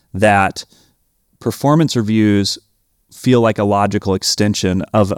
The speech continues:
a pre-existing conversation. Where we hit roadblocks is when we're surprising people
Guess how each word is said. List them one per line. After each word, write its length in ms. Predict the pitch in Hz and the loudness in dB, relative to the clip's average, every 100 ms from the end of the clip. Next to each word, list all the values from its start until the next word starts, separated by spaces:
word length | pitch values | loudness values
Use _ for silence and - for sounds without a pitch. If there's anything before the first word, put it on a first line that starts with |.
| - | -8
a 80 | 107 | -10
pre-existing 680 | - 120 107 95 98 - 85 | -2 2 2 2 -2 -2 -6
conversation. 840 | - 78 85 - 85 - - 107 - _ _ - | -4 -4 -2 0 0 -2 -6 -10 -14 _ _ -4
Where 200 | 110 135 | 0 2
we 100 | 147 | 2
hit 200 | 131 - | 0 -4
roadblocks 840 | 104 113 139 104 95 92 95 - | 0 0 2 0 0 0 -2 -6
is 100 | 107 | -4
when 180 | 104 113 | -2 0
we're 120 | 107 | 0
surprising 1040 | 101 - - 110 - - 107 127 131 113 104 | -2 -6 -4 -6 -6 -2 0 2 0 -2 -4
people 580 | - 113 - 127 170 | -2 -2 2 2 2